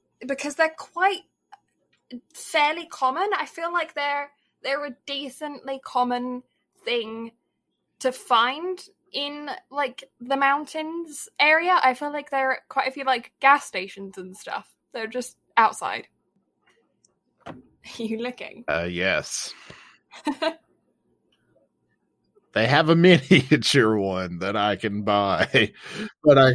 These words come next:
Speaker 2: cannot buy a giant one. This is bullshit.
Speaker 1: Oh, darn. They're tall, too.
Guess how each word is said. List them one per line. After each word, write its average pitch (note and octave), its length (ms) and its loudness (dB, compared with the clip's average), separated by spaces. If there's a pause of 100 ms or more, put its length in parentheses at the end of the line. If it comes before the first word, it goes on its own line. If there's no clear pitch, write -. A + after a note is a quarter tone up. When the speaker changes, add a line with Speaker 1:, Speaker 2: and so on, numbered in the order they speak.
(120)
Speaker 2:
cannot C#3 680 8
buy C#3+ 320 8
a C#3+ 60 6
giant G#2+ 480 4
one. F2+ 280 -4
This C3+ 280 2
is D3+ 140 2
bullshit. A#2 680 0 (680)
Speaker 1:
Oh, A3+ 220 -8
darn. - 480 -10 (220)
They're E4+ 240 2
tall, F4 400 -4
too. D4+ 400 -6